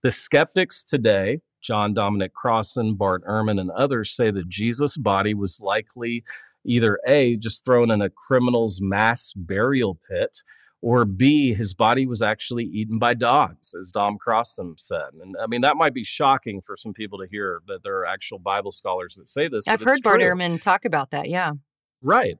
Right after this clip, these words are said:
Speaker 1: And so this is where I appeal not to scriptures, but to Jewish burial traditions.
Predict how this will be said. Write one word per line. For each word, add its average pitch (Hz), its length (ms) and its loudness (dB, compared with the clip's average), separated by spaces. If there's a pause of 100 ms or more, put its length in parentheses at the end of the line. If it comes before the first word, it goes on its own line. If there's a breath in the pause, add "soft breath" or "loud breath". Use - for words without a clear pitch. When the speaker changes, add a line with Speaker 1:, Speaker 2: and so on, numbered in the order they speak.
(140)
Speaker 1:
And 135 240 4
so 143 500 2
this 156 260 -2
is 156 120 0
where 135 200 4
I 117 140 4
appeal 117 540 0
not 107 280 0
to 160 100 -10
scriptures, 98 720 -6
but 104 140 -8
to 110 100 -8
Jewish 107 560 -2
burial 107 480 2
traditions. 135 800 -4